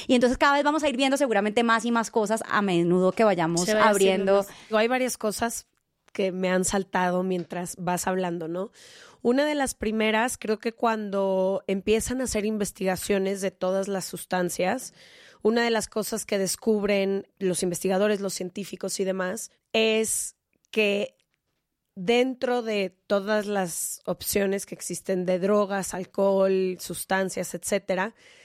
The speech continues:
Speaker 3: sí es verdad que el cannabis y los psicodélicos son las sustancias per se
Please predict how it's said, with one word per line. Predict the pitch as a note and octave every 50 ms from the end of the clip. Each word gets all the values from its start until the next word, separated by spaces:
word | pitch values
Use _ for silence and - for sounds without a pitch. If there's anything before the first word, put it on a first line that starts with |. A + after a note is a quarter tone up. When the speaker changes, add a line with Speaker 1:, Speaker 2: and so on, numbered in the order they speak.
| - _ _
Speaker 3:
sí | _ - - - A#3 A#3
es | A3+ G#3 A3
verdad | A3 G#3 G3+ G3 F#3+ -
que | - G#3
el | F#3
cannabis | - - F#3 F#3+ G3 G3 G#3 G#3+ A3+ A3 -
y | G3+
los | F#3+ F#3+ -
psicodélicos | - F#3 - - G3+ G3 F#3+ F#3+ F#3+ F#3+ - - G#3 -
son | - - F#3+ G3 G3+
las | G3+ G3 -
sustancias | - G3+ - - - G3+ G#3 G3 G#3+ G#3+ - -
per | - G3+ G3 F3
se | E3 - G#3 - A3+ A3 A3 C4+ E4 -